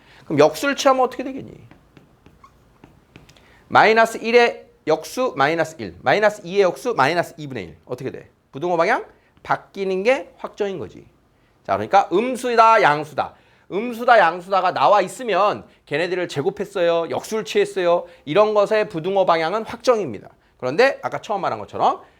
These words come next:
영보다 커요, 작아요 이런 말이 없다면 그 결과는 보장되지 않는다. 모른다.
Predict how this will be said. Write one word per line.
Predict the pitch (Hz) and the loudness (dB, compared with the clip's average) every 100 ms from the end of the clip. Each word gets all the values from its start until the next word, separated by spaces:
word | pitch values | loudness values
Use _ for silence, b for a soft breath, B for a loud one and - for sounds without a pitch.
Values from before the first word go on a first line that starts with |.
| b b - | b b -4
영보다 | 190 233 233 214 | 0 4 4 4
커요, | 262 254 247 240 | 4 6 6 4
작아요 | - 170 202 220 220 151 | 2 4 6 4 0 -2
이런 | 165 202 | 0 2
말이 | 202 190 | 2 2
없다면 | 135 131 180 156 220 453 - _ _ _ _ _ _ _ _ | 0 0 0 4 2 0 -6 _ _ _ _ _ _ _ _
그 | - 135 | -14 -12
결과는 | 113 104 107 117 226 285 | -6 -4 -4 -4 -6 -10
보장되지 | - 120 135 120 101 90 135 | -12 -6 -6 -6 -8 -8 -10
않는다. | - 110 107 87 - - _ _ _ _ _ _ | -10 -10 -14 -18 -20 -20 _ _ _ _ _ _
모른다. | 113 120 139 131 92 - - | -4 -4 -4 -6 -8 -10 -16